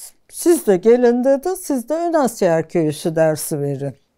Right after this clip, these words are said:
Ondan sonra, "E, olur," dedim ben, "peki," falan dedim. "Gelin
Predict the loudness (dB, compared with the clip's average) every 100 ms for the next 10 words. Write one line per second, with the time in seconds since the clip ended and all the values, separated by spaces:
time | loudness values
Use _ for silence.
0 | _ _ _ _ _ _ _ -14 -10 -8
1 | -8 -10 -12 -14 -16 _ _ _ _ _
2 | _ _ _ _ _ _ _ _ _ -12
3 | -10 -6 -6 -4 -4 0 2 2 0 -4
4 | -4 -6 -8 -8 -8 -8 -8 -4 -4 -2
5 | -4 -4 -4 -6 -4 0 2 2 2